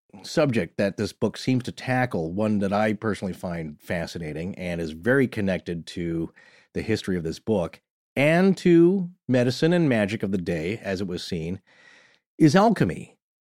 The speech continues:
And some of these tubs and tubes that you'll see in the biological section, some people believe that this has a tie-in to the practice of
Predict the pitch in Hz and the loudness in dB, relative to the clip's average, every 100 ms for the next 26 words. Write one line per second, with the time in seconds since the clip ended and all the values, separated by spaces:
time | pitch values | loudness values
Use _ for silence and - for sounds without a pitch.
0 | _ _ _ _ _ - 151 151 - 247 | _ _ _ _ _ -2 0 0 2 2
1 | 233 185 127 - - 180 143 90 85 - | 6 6 4 -2 0 4 4 2 -2 -10
2 | - 123 123 117 107 - 202 135 92 98 | -2 0 2 0 -2 4 8 8 6 0
3 | - 120 120 - 165 151 143 - - 147 | 0 0 0 2 4 6 6 2 2 4
4 | 139 110 139 156 143 147 160 - 120 - | 6 4 4 4 4 2 2 0 -4 0
5 | 120 - - 78 - _ _ _ _ _ | 0 0 -4 -6 -10 _ _ _ _ _
6 | _ _ - 185 214 233 190 175 143 123 | _ _ -2 2 4 4 4 4 4 4
7 | 123 113 107 101 98 117 - 113 107 101 | 6 6 4 2 0 0 0 0 2 2
8 | - 104 101 98 95 - 131 123 110 98 | -2 -2 0 0 -2 -4 -2 0 0 -2
9 | - 104 98 95 92 98 - 127 123 110 | -2 0 0 0 -2 -6 0 2 2 -2
10 | - | -4